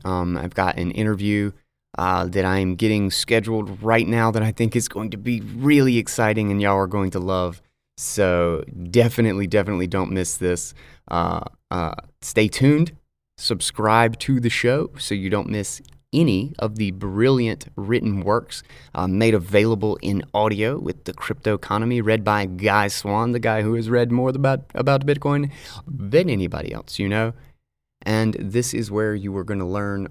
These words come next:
all about Bitcoin and the cryptoconomy, its impact, uh, its social and philosophical foundations, the technology, and all the crazy stuff being built, and what it means through the words of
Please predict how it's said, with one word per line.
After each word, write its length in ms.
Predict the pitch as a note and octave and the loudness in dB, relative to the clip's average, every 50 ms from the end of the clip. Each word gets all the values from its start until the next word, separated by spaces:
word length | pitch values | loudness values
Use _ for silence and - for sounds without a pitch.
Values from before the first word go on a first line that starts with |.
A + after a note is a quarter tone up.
| - - | -8 -4
all 360 | - A#2 A#2 A2+ G#2 G2 - | 0 2 2 2 2 2 0
about 440 | - F#2+ F#2 F#2 F2 - - G2 F#2 | -2 -2 0 0 -2 -2 -4 -6 -2
Bitcoin 520 | G#2 A2 A2+ - A2+ G#2+ G#2 G#2 G2+ G2+ - | 0 0 0 0 -2 -4 -2 -2 -4 -6 -6
and 100 | F2 E2+ | -6 -6
the 60 | E2 | -6
cryptoconomy, 800 | - - - - - F2 F2 - - F#2+ F#2 F#2+ F#2+ F#2+ F#2+ - | -6 -6 -8 -4 -4 -4 -4 -4 -4 -4 -4 -2 -2 -2 -2 -4
its 220 | - F2 E2+ - - - | -4 -6 -8 -8 -12 -8
impact, 720 | - G#2 G2 G2 F#2+ - - G2+ F#2+ F#2 F#2 - - - - _ _ _ _ _ _ - | -4 -2 0 0 -2 -2 -2 0 0 0 0 -2 -6 -20 -20 _ _ _ _ _ _ -8
uh, 220 | C#2+ D#2+ E2 E2 - | -6 -4 -4 -4 -4
its 340 | - - - - - - - _ | -6 -6 -6 -6 -10 -10 -10 _
social 560 | - - - - G#2 G#2+ - - - G#2 F#2 | -10 -6 -2 0 0 0 0 0 -2 -2 0
and 200 | F2+ E2+ E2 - | 0 -2 -2 -2
philosophical 720 | - G2 F#2 F2+ - - - F#2+ F#2 - - - - F2 | -4 -2 -2 -2 -2 -2 -2 -2 -2 -4 -8 -10 -10 -10
foundations, 920 | - - - E2 E2 E2 E2 E2 F#2 F#2+ G2 - - G#2 G2 F#2+ F#2+ F#2+ - - - - - - | -8 -6 -4 -4 -2 -2 0 0 0 0 0 -2 -4 -6 -6 -4 -6 -6 -10 -12 -18 -20 -20 -12
the 100 | - F2+ | -10 -8
technology, 1000 | F2 - G2 - - G2 F#2+ F2+ F2+ G2+ G#2 G#2+ G#2+ G#2+ A2 A2 A2 G#2+ A2 - _ _ - _ - | -6 -4 -4 -2 -2 0 0 2 2 2 2 2 0 -2 -2 -4 -4 -4 -4 -8 _ _ -20 _ -8
and 140 | - C3+ - _ - | -8 -8 -8 _ 0
all 240 | A#2 A#2+ A#2+ A#2+ A#2 | 4 6 6 6 6
the 80 | A2+ | 4
crazy 400 | A#2 - - A2+ A2+ A2 G2+ A2 | 2 0 2 4 4 4 2 -2
stuff 300 | G#2 - - A2 G#2 G2 - - | -4 -2 -2 -2 -2 -4 -4 -4
being 320 | G#2 G#2 G2+ G2 F#2+ F2+ | -2 -2 0 0 -2 -2
built, 340 | E2+ F#2+ G2 G2 - - - - - - - | 0 0 0 0 -2 -4 -10 -20 -20 -18 -10
and 180 | - F#2 F#2 F2 | -6 -4 -2 2
what 140 | G2 A#2 B2 | 2 2 2
it 100 | - - | 2 2
means 720 | F#2+ G2+ A2+ A#2+ A#2 G2+ F#2 E2+ E2 E2 - - - - _ _ _ _ _ - | 2 4 6 6 6 6 4 2 0 -2 -6 -8 -10 -12 _ _ _ _ _ -12
through 560 | - G2 G2+ A#2+ C3 C3+ C3+ C3+ C3 B2+ - - | -8 -2 2 4 6 6 6 4 4 0 -4 -6
the 140 | - G2+ F#2+ | -4 -2 -2
words 600 | F#2+ F#2+ G#2 A2+ A#2 A#2+ B2 A#2+ A#2+ A#2 - - - | 2 4 4 4 4 4 2 2 0 -2 -6 -8 -8
of 160 | - - - | -10 -10 -10